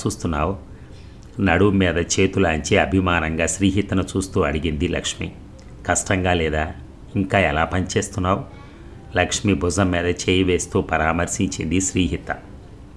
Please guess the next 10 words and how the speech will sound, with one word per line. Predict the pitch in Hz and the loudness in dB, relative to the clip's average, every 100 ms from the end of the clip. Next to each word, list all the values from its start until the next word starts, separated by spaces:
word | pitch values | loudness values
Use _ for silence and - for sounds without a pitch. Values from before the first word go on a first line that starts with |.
| - - - - - - - - - - - - - | -18 -18 -18 -18 -18 -18 -18 -18 -18 -18 -16 -2 -2
"తప్పదు | - 101 87 | 2 0 2
కదమ్మా, | 90 80 76 78 73 - - - | 2 2 0 -2 -4 -8 -18 0
ఇంకో | 120 98 117 | 2 6 8
రెండు | 95 90 90 | 8 6 4
రోజుల | 98 110 | 4 4
తర్వాత | 107 85 80 85 98 | 4 4 4 4 4
మా | 87 82 | 4 4
అమ్మ | 80 92 | 4 6
వాళ్ళు | 92 85 | 6 4
తీసుకెళ్తున్నారు. | 85 98 - 87 76 85 76 73 | 2 2 2 -2 -2 0 0 0